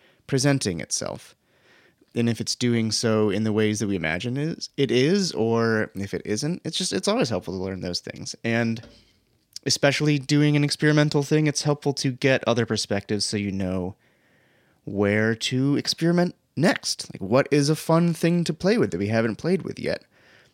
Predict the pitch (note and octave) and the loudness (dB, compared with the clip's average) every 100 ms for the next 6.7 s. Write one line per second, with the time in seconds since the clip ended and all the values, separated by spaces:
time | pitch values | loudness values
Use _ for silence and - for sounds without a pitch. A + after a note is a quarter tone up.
0 | _ F2+ F#2 G#2 A2 B2 A#2+ B2+ C3 C3 | _ -4 -2 -2 -2 -4 0 0 2 2
1 | B2+ C3 A#2+ C3+ C3 C3+ C3+ C3 F#3 - | 2 2 2 0 0 0 0 -2 -2 -6
2 | - - _ A2+ A#2 A#2+ A#2+ - _ _ | -10 -16 _ -4 0 0 -2 -6 _ _
3 | _ _ _ - F3+ F#3+ F#3 A3 C3+ - | _ _ _ -4 0 0 0 0 0 -4
4 | - - - C3 B2+ B2 B2 G#3+ - - | -10 -10 -4 0 2 2 0 0 -2 -2
5 | - _ _ _ _ _ - A#2+ B2+ A#2+ | -8 _ _ _ _ _ -8 -2 2 4
6 | A#2+ A#2+ B2 F3+ A3 - - | 4 2 2 2 0 0 -8